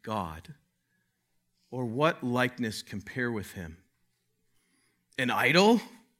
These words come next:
A craftsman casts it, and a goldsmith overlays it with gold and, and casts it for silver chains."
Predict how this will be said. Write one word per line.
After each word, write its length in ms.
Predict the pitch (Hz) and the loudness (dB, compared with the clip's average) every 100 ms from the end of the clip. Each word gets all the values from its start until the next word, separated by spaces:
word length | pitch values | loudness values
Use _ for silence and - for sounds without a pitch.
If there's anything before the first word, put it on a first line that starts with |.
| _ _ _ _ _ _ _ _ - | _ _ _ _ _ _ _ _ -14
A 60 | |
craftsman 680 | 175 - 196 220 - 190 170 | -4 6 8 8 6 2 2
casts 480 | 139 143 160 - - | 4 6 6 4 2
it, 200 | 214 226 - - - - - | 2 2 -2 -20 -20 -20 -2
and 120 | 170 175 | 4 4
a 60 | |
goldsmith 540 | 160 185 190 202 202 202 | 8 6 8 6 6 8
overlays 480 | 175 180 175 180 | 8 10 10 10
it 40 | 190 | 6
with 200 | 170 127 | 4 6
gold 320 | 180 208 170 | 8 8 8
and, 160 | 147 - | 4 2
and 140 | 151 | -2
casts 400 | 143 175 170 - | 6 10 10 8
it 160 | 190 - | 0 0
for 140 | 165 | -2
silver 400 | 143 - 175 156 | 0 4 4 4
chains." 640 | 139 - 180 180 107 95 | 0 4 6 6 4 -4